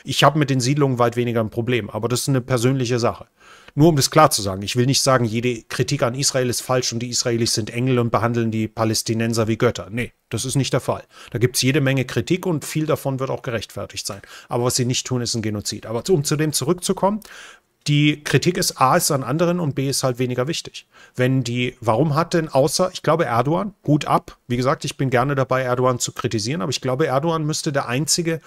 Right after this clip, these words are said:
muslimische Staatschef gewesen sein, zumindest war er der erste meines Wissens, der die, die Behandlung der Uiguren mit den Chinesen kritisiert hat.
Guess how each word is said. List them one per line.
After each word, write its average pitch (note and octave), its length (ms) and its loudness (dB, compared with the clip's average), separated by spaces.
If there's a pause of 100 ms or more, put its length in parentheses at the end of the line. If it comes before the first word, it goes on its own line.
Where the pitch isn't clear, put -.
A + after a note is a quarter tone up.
(180)
muslimische C#3 680 0
Staatschef - 600 -4
gewesen C3+ 380 -2
sein, B2+ 280 2 (300)
zumindest C#3+ 400 0
war C3+ 100 6
er B2+ 80 4
der C3+ 160 -2
erste B2+ 360 2
meines G2 340 -6
Wissens, C#3 340 -6 (300)
der B2 320 6
die, A#2 480 0 (160)
die A#2 80 0
Behandlung B2+ 400 0
der C3+ 120 -2
Uiguren B2+ 480 0
mit B2 140 -4
den B2+ 120 -2
Chinesen A#2+ 500 -4 (420)
kritisiert C#3 480 -2
hat. - 160 -14